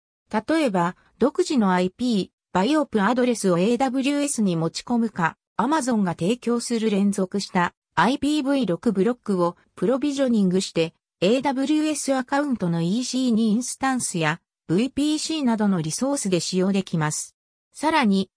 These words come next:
今回のローンチにより、パブリックアイピーインサイトが拡張され、エーダブリューエスアカウントとリージョン全体のパブリッ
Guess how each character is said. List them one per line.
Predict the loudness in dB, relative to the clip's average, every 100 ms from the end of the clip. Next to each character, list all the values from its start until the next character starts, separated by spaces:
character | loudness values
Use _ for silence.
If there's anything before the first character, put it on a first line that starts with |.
| _ -4
今 | -4 -2
回 | 0 2
の | 2
ロ | 2 2
ー | 2 2 0
ン | -2
チ | 0 2
に | 2
よ | 2
り、 | -2 -4 _ -4
パ | -2
ブ | 0 -2
リ | -2
ッ | -6
ク | -4 -4
ア |
イ | -4
ピ | -2 -2 -2 -6 _ -4
ー | -2
イ |
ン | 0
サ | -2 -2
イ |
ト | -2
が | -2 -2
拡 | -6 -10 -4
張 | -2 -2
さ | -2
れ、 | -2 -2 _ _ -2
エ | 0
ー | 0
ダ | -2
ブ | 0
リ | 0 0
ュ |
ー | 0
エ |
ス | -2 -2
ア | 0
カ | 0
ウ | 2
ン | 0
ト | 0
と | -2
リ | 0 0 2
ー |
ジ | 2
ョ | 2
ン | 0
全 | -2 -4
体 | -2 0
の | 0 -2 -6 _ -4
パ | -2
ブ | -2
リ | -4
ッ | -6